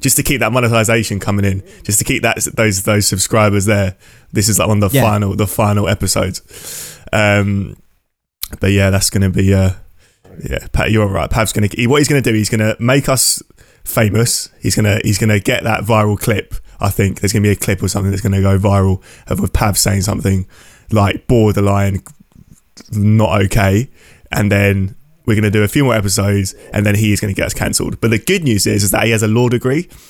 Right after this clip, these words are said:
Speaker 1: so at least in that time be-, between us getting cancelled and us hiring lawyers, he can at least give us some advice. It's so weird. He, like, gets us cancelled, but also helps us.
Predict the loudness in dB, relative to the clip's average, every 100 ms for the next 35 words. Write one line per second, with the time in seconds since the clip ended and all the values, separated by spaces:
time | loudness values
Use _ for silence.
0 | -20 -10 -2 0 2 2 2 2 0 -4
1 | _ _ _ -2 0 0 -2 0 0 2
2 | -2 -2 -2 0 0 0 -2 -4 -8 -20
3 | -14 -4 -2 -2 -2 -2 0 0 0 0
4 | 0 0 2 2 2 2 0 -2 -2 0
5 | 0 0 0 0 0 -2 -4 -6 -4 -4
6 | -6 -12 -12 -4 0 2 2 2 0 -2
7 | -2 0 -4 -4 -6 -2 -4 -2 -2 0
8 | 0 0 0 0 0 -4 -6